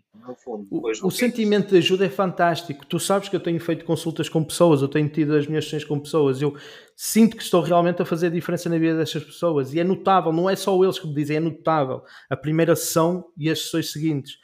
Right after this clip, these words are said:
Speaker 2: E o sentimento que eu tenho de, de estar a contribuir para a felicidade de alguém, estar a tirá-los do lugar onde eles estão, porque eu já lá estive,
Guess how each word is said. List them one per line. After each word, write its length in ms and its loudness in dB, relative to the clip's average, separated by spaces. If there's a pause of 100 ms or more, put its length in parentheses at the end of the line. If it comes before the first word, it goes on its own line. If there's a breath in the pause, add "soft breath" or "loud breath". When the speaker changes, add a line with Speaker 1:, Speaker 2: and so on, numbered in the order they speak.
(360 loud breath)
Speaker 2:
E 280 2
o 100 0
sentimento 680 0
que 60 -2
eu 120 0
tenho 320 -2
de, 280 -8
de 140 -8 (300)
estar 420 -2
a 60 -2
contribuir 580 -4
para 140 -2
a 60 0
felicidade 460 -4
de 40 -2
alguém, 240 -2
estar 300 -4
a 40 0
tirá-los 540 0
do 80 -4
lugar 240 0
onde 160 -2
eles 120 0
estão, 200 -4
porque 200 0
eu 80 6
já 120 2
lá 120 4
estive, 360 -8